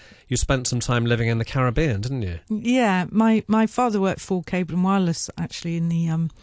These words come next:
Speaker 2: in the s-, in the sixties. He was, uh, they,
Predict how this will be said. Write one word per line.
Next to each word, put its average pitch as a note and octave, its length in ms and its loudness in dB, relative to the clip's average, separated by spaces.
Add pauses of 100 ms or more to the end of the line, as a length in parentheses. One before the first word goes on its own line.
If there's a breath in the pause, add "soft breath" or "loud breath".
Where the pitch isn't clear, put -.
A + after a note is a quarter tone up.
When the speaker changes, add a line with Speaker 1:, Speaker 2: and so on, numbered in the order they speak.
(340 loud breath)
Speaker 2:
in F3 180 0
the F3 40 2
s-, - 140 -2
in F3+ 180 2
the F3 60 4
sixties. - 640 0
He F3 100 2
was, F3 220 2 (440 loud breath)
uh, F3 280 2 (300 loud breath)
they, G#3 200 2